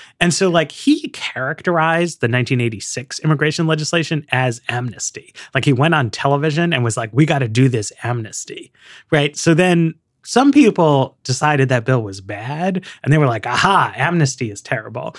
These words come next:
So it just became this, like, toxic term. And now whatever it is you're for, you know, I mean, you could look back to Schumer and Marco Rubio when they had their Gang of Eight deal. Like, that definitely wasn't amnesty. George W. Bush's two thousand seven proposal, like, that wasn't amnesty.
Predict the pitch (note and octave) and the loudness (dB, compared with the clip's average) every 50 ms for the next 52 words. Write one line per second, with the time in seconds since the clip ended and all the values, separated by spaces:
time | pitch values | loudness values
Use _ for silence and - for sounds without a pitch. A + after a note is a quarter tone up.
0 | - - - - - G3 G3+ G#3 A3+ C4 - - G3+ D#3+ G3+ G3 F3+ E3 C#3 - | -16 -18 -4 2 6 6 6 6 6 2 0 0 0 2 2 4 4 4 4 2
1 | - - A2+ G#2+ - - - D#3+ C#3+ - - - - - - - - - C3 C3 | 0 -4 -10 -10 -10 -4 -4 -2 -2 -2 -6 -8 -10 -10 -12 -12 -6 -2 -2 -2
2 | C#3 D#3 E3 F3+ F#3+ G3 F#3+ - - - - C#3 D3+ E3 G3 A#3 B3 G#3 E3+ D3 | 0 -2 -2 -2 -2 -2 -4 -6 -12 -6 0 2 4 4 4 4 2 4 4 4
3 | D3 D#3 F3 F3+ E3+ F3 F3 D#3+ D3+ E3+ D#3+ D#3 - F#3+ F3 F3 F#3 G3 G#3 A3 | 4 2 2 0 0 0 -2 -2 -2 -4 -4 -2 -2 -2 0 2 2 2 2 0
4 | G#3 D#3+ C3+ D#3 - - E3 D#3+ E3 E3+ C#3+ B2+ C3 C#3+ D#3 D#3 D3+ C#3 C#3 D#3 | -2 -6 -8 -12 -12 -6 0 2 2 4 4 2 2 2 2 2 2 2 2 2
5 | C#3 E3 C#3+ D3 C#3+ C3+ - C#3+ C3 C3 C#3 - - - A#2+ G2+ F2+ - - - | 2 2 2 2 0 0 0 0 0 0 -2 -4 -6 -8 -8 -8 -8 -6 -2 0
6 | D3+ C3+ C3+ B2+ A#2+ A2+ A2+ A#2+ A2+ - A2+ G#2+ B2 C#3+ D#3+ D3 D#3 D3+ D3 C#3+ | 2 4 4 2 2 0 -2 -4 -4 -6 -6 -2 0 0 2 2 2 0 2 2
7 | C#3+ C#3 C3+ B2 A#2+ A#2+ A#2 A2+ B2 A#2 A2+ A#2+ A#2 A2+ G#2+ G#2 B2 D3+ D#3 D3 | 2 2 2 0 -2 -4 -6 -6 -8 -8 -8 -8 -8 -8 -6 -2 -2 -2 -2 0
8 | - D3+ C#3+ C#3+ C#3 C#3 C3+ - - - - G#2+ G#2 - A#2 B2+ - - D3 C#3 | 0 2 2 2 2 0 -2 -8 -14 -14 -12 -8 -4 -4 -4 -4 -4 -4 -4 -4
9 | - - D3+ D3+ D3 C#3 D3 C#3+ C3+ C#3+ C3 C#3 D3 C#3+ D3 D3 C#3+ - - - | -2 -2 -2 0 0 0 0 0 0 0 0 0 0 0 0 -2 -2 -4 -4 -4
10 | C#3+ C#3 C#3+ C#3+ - - - - - C#3+ C#3+ A#2 C3 B2 A2+ G#2 A2 C#3 D3 - | -4 -2 -2 -4 -6 -10 -14 -2 0 2 2 4 2 0 0 0 2 0 0 2
11 | - C#3+ C3+ B2+ - - - C3 A#2 A#2 A2 G#2+ F#2+ - - D3 C#3 D3 C3+ A#2+ | 2 2 2 2 2 0 -2 -2 0 -2 -4 -6 -6 -2 -2 0 2 0 0 -2
12 | C3 B2 C#3+ D3 C#3 C3 B2 C#3+ C#3 C3+ C#3 B2+ A#2 - _ - C3 C#3 D3+ - | -2 0 0 2 2 2 2 0 0 0 -2 -4 -8 -10 _ -6 -4 -4 0 0
13 | D#3 D#3 B2 D3+ D3 C#3 D3 D3+ D3+ D3 D3 - - - D3+ D3 D3 C#3+ | 0 2 2 0 0 0 0 0 0 -2 -2 -4 -4 -4 -2 -2 -2 -4